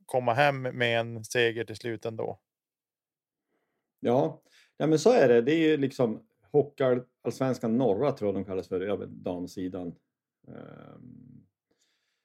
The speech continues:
Speaker 2: och, eh, väldigt bra. Och så i, samtidigt som här laget fick sen Sheridan Harding mot Karlskoga så vann damlaget mot Skellefteå. Och det gjorde ju faktiskt kvällen,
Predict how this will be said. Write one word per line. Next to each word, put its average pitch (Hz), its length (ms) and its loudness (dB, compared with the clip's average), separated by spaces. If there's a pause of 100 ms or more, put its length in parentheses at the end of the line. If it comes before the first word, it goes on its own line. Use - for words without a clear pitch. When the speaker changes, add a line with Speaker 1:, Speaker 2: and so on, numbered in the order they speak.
(140)
Speaker 2:
och, - 380 2
eh, 120 240 6 (360)
väldigt 143 340 2
bra. 110 220 4
Och 139 220 2
så 160 440 4 (420)
i, 139 340 0 (240)
samtidigt 151 560 2
som 123 140 0
här 127 180 0
laget 135 420 2 (160)
fick 123 220 0
sen 110 220 -2
Sheridan 110 300 2
Harding 110 300 0
mot 98 140 -6
Karlskoga 107 460 -4
så 120 200 0
vann 113 600 -2
damlaget 123 720 0
mot 110 100 -8
Skellefteå. 160 420 -2
Och 113 60 0
det 165 120 6
gjorde 151 440 2
ju 160 120 4
faktiskt 123 480 -2 (260)
kvällen, 107 580 0